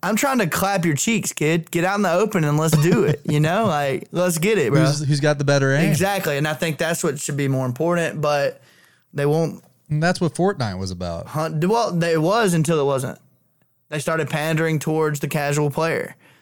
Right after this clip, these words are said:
Speaker 1: i-, i-, in Fortnite. They did. They really did. And it, it kinda,
Speaker 2: So it's,
Speaker 1: it put me off
Speaker 2: I
Speaker 1: of
Speaker 2: got a
Speaker 1: it.
Speaker 2: question. Is Fortnite dead?
Speaker 1: Um, no, not worldwide. It is in, it is
Speaker 2: No,
Speaker 1: in
Speaker 2: it's
Speaker 1: my
Speaker 2: still
Speaker 1: friend
Speaker 2: kinda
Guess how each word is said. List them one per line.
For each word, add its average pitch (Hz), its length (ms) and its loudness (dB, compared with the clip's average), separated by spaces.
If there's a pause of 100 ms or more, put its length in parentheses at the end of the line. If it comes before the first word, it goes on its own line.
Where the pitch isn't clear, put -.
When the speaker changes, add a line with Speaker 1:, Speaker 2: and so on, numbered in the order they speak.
(240)
Speaker 1:
i-, 123 60 -6
i-, 139 400 0
in 143 140 0
Fortnite. 143 460 -2 (140)
They 135 140 -4
did. 127 400 -2
They 135 180 -4
really 139 220 0
did. 135 280 -2
And 139 120 0
it, 131 320 -4
it - 80 -18
kinda, 135 380 -6 (120)
Speaker 2:
So 135 200 -2
it's, 131 100 -2
Speaker 1:
it 139 300 -4
put 190 180 -4
me 170 140 0
off 135 200 -2
Speaker 2:
I 147 60 -2
Speaker 1:
of - 40 0
Speaker 2:
got 135 60 -2
a - 20 -6
Speaker 1:
it. - 40 -10
Speaker 2:
question. 104 360 -8 (1120)
Is - 60 -14
Fortnite 139 400 -4
dead? 113 240 -4 (680)
Speaker 1:
Um, 196 320 0
no, 123 220 0 (160)
not 180 440 -4
worldwide. 139 520 -2 (840)
It 185 120 0
is 190 180 2
in, 160 220 2
it 175 140 2
is 196 200 4
Speaker 2:
No, 202 60 4
Speaker 1:
in 185 40 2
Speaker 2:
it's 175 80 4
Speaker 1:
my 160 60 2
Speaker 2:
still 180 100 2
Speaker 1:
friend 139 260 0
Speaker 2:
kinda 127 80 2